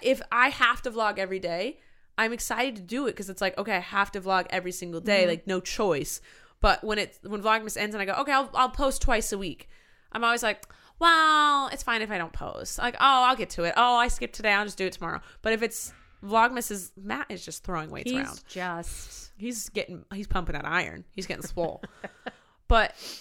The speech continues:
Speaker 1: when it's like, you know, you know what I mean? Like, you don't have to do something. You just, like, don't do it. But if you have to do it, you're, like, you're kind of excited that you have to do it.
Speaker 2: Yeah.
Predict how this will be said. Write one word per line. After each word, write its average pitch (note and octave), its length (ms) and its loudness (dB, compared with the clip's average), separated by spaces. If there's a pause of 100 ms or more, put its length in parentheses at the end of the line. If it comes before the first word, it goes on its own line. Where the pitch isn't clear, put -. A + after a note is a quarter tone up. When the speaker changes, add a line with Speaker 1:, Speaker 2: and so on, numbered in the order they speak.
(140)
Speaker 1:
when A3+ 200 0
it's A3 200 -4
like, G3 380 -2
you B3+ 140 -10
know, C4+ 180 -4
you D#4+ 140 -6
know B4+ 60 -2
what C#5+ 100 -2
I C#5+ 100 -6
mean? C5+ 320 -2
Like, - 80 -8
you D#4 80 -2
don't E4 160 -2
have - 380 -2
to C#4+ 100 -6
do C#4 160 -2
something. C#4 580 -4
You A#3 140 -8
just, G#3 260 -8
like, F#3+ 160 -4
don't F3 280 -4
do F3 240 0
it. G#3+ 120 0
But G#3+ 100 -4
if - 100 -8
you G#3 80 -2
have A#3+ 340 6
to A3 80 -14
do B3+ 200 -4
it, C4 180 4
you're, A3 160 -2
like, F#3 340 0
you're A#3+ 100 -4
kind D#4+ 160 -4
of F4 60 -2
excited E4 460 0
that E3+ 160 -8
you E3+ 60 -16
have D#3 240 -6
to E3 80 -16
do E3 200 -6
it. G#3 80 -6
Speaker 2:
Yeah. D#3+ 140 -10